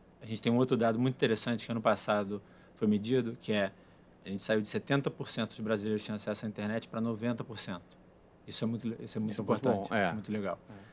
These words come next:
Speaker 1: Só que noventa por cento desses noventa por cento só acessam via celular,
Speaker 2: Uhum.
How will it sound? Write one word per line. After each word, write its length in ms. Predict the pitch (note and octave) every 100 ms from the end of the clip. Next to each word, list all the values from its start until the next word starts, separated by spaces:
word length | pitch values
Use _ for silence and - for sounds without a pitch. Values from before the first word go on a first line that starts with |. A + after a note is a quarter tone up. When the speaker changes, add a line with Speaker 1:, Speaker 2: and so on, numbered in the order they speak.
| - - -
Speaker 1:
Só 120 | A#2
que 80 | C#3+
noventa 260 | B2+ D#3 D#3+
por 100 | D3
cento 200 | B2 A2
desses 180 | A2 B2
noventa 320 | A#2+ B2+ B2+
por 120 | A2+ -
cento 240 | C3 B2
só 80 | B2+
acessam 500 | B2 B2 A#2+ C3+ B2+ C#3+ C#3 - - -
via 320 | A#2+ A#2+ B2 -
celular, 500 | - C3+ B2+ G2+ -
Speaker 2:
Uhum. 340 | A2 G2+ -